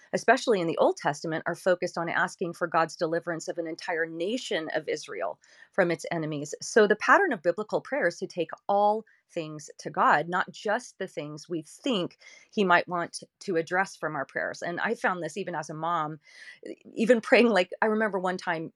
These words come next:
Aiden lost his little Lightning McQueen car, and I felt silly praying because I thought, <laughs> "That's so silly. There's so many things going on in the world." But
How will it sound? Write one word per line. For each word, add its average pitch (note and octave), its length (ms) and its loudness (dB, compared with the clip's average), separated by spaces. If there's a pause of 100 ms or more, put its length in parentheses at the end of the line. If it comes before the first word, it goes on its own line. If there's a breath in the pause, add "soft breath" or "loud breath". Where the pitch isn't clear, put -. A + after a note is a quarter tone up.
Aiden F3+ 260 0
lost E3+ 400 -2
his F#3 220 -4
little E3+ 240 2
Lightning E3+ 360 0
McQueen G3 320 -6
car, C3+ 300 -2
and F#3 100 -4
I F#3 100 -2
felt - 280 -4
silly A#3 340 -2
praying A3 380 -2
because F3 300 -2
I F3 100 4
thought, F#3+ 240 -2
<laughs> - 640 -10
"That's D4+ 180 0
so F4 100 -2
silly. D#4 400 0
There's G#3 200 0
so C4 100 2
many B3+ 160 -2
things A#3+ 260 -6
going A3 220 -4
on G#3 140 -2
in G3 60 -6
the F#3 60 -4
world." B3 320 0
But A#3 140 -6